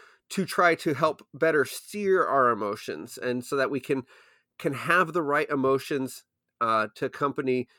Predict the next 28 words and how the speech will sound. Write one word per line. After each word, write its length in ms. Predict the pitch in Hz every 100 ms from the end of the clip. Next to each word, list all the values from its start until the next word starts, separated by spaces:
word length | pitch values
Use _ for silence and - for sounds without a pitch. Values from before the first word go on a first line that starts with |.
| _ -
the 80 | 123
reality 800 | 123 117 123 131 127 120 113 117 _ _ -
that 160 | 120
is 180 | 107 110
there, 320 | 135 123 117 -
as 160 | 117
opposed 560 | 113 - 117 113 - -
to, 360 | 123 117 113 113 _ _ _ _ _
um, 420 | 101 104 98 90 110 _ _ _
the, 360 | 190 - 220 220
the 140 | 196
outrage 400 | 170 180 160 143 -
culture 360 | 147 139 -
we 120 | 139
live 260 | 127 127 127
in, 160 | 131 117
where, 300 | 113 110 110 - _ _ -
um, 340 | 117 107 110 - _ -
you 60 |
know, 100 | 120 -
everything 720 | - 160 165 151 170 151 143 135 _ _ _ 131
gives 220 | 135 131
us 140 | 131 143
a 40 |
reason 280 | 131 123 131
to 60 | 120
be 180 | 120
upset. 600 | 117 - - 180 156 -